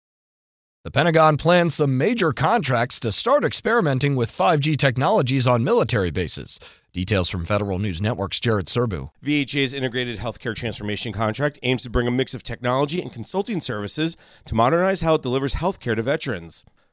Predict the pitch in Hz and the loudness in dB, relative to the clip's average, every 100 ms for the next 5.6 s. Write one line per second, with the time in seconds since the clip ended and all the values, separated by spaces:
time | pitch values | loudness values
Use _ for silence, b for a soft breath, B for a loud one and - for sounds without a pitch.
0 | _ _ 147 151 170 - 151 127 110 127 | _ _ 0 4 4 4 -2 -4 0 0
1 | 151 175 139 123 110 - 113 113 123 110 | 0 -4 -2 -2 -2 -2 -2 -2 -4 -4
2 | 110 107 117 110 104 - 120 110 117 - | -4 -6 -4 -4 -4 -6 -8 -6 -8 -8
3 | 104 110 98 104 107 131 165 - b b | -8 -8 -6 -6 -4 -4 -4 -6 b b
4 | 127 127 113 127 135 175 165 147 156 180 | -4 0 0 0 -2 -4 -6 -4 -2 -2
5 | 123 127 - 131 123 | -2 -6 -8 -10 -10